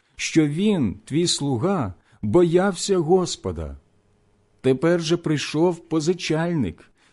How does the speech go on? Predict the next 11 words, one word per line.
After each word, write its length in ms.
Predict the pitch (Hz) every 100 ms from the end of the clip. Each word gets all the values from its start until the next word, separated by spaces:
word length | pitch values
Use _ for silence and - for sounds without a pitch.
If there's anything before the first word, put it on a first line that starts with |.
| -
і 80 | 147
хоче 360 | - 202 202
забрати 540 | 156 170 151 180 185 185
моїх 480 | 160 139 175 175 -
обох 420 | 160 127 139 123
хлопців 720 | - 131 208 214 - 127 90 - _ -
у 120 | 185
невольники». 920 | 190 185 208 175 113 90 - 80 65 _ _ _ _ _ _ _ _ _ _ _ _ _ _ _ _ _ _ _ _ -
Єлисей 800 | 80 123 160 170 - 233 220 - _
сказав 680 | - - - 175 143 131 98
їй: 360 | 80 82 67